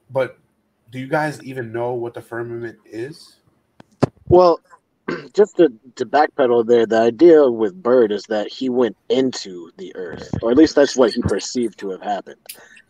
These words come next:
Speaker 2: Um, 'cause that's where, that's, like, the main crux, well, one of the main cruxes outside of, like,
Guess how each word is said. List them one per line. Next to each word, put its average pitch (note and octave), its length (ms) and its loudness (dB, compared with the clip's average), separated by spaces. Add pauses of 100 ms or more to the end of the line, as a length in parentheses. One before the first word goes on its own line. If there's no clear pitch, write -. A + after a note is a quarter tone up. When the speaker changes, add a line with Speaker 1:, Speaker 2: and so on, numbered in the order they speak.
(340)
Speaker 2:
Um, G2 560 2
'cause A#2+ 140 2
that's C#3 240 2
where, B2+ 180 4
that's, C#3+ 260 0
like, D3 200 2 (160)
the B2+ 80 -2
main B2 500 -2
crux, - 800 -4 (120)
well, A2+ 140 2
one C3+ 200 2
of A#2+ 60 0
the A#2+ 80 0
main A#2 220 -2
cruxes G#2 640 -4
outside G#2+ 360 -4
of, G2+ 80 -4
like, G2+ 200 -2